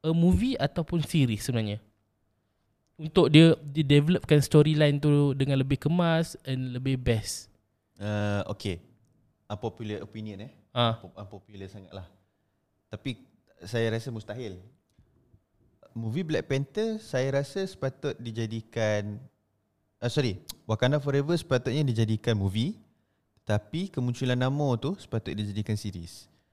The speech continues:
Speaker 2: In, in
Speaker 1: Hmm.
Speaker 2: which, mungkin dalam Black Panther ni, yang second, more ceritakan macam mana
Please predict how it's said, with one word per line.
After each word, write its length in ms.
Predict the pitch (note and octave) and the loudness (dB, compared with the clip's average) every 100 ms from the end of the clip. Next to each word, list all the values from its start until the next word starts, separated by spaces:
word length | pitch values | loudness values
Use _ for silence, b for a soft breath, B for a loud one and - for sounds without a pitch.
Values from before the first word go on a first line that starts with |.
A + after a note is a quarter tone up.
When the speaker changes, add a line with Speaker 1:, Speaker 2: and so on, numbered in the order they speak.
| _ _ - | _ _ -8
Speaker 2:
In, 180 | A#2 A2 | -8 -6
in 280 | C3 C3 C3 | -4 0 2
Speaker 1:
Hmm. 40 | |
Speaker 2:
which, 380 | F3 - - - _ _ _ _ _ _ _ | 0 -2 -8 -10 _ _ _ _ _ _ _
mungkin 560 | B2 B2 E3 D#3+ D#3+ | -8 -6 0 0 2
dalam 300 | C3 B2 B2+ | 2 4 2
Black 200 | B2+ A#2+ | 2 0
Panther 360 | C3+ B2 - C#3 | 0 -4 -2 -2
ni, 280 | A#2+ G3+ - _ _ _ - | 0 -4 -8 _ _ _ -6
yang 180 | A2 | -4
second, 480 | A2 A#2+ - D3+ F#3 - _ _ _ _ _ _ | -2 -4 -2 -4 -4 -10 _ _ _ _ _ _
more 280 | C3 E3 D#3+ | -2 0 0
ceritakan 560 | C#3+ D3 E3 D#3+ D#3 | 0 -2 -2 0 0
macam 240 | C#3+ C#3+ C3+ | 2 0 0
mana 240 | C3+ | 0